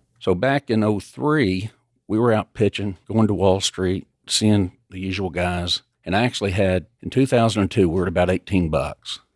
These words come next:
and I actually had a iBanker analyst who was probably all twenty-five years old. He said, "What makes you think we'll ever see twenty dollar oil again?"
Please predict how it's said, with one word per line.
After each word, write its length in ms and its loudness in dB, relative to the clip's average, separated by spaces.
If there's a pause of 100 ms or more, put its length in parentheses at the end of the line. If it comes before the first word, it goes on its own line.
(120)
and 140 -2
I 40 2
actually 280 -2
had 240 2
a 160 -6 (320)
iBanker 580 -2 (200)
analyst 440 -2 (180)
who 80 -12
was 120 -8
probably 280 0
all 200 -2
twenty-five 540 -4
years 160 -4
old. 240 -8 (400)
He 80 -2
said, 140 2
"What 180 2
makes 180 0
you 80 0
think 220 0
we'll 100 2
ever 140 0
see 160 -2
twenty 220 -2
dollar 260 -2
oil 180 -6
again?" 380 -18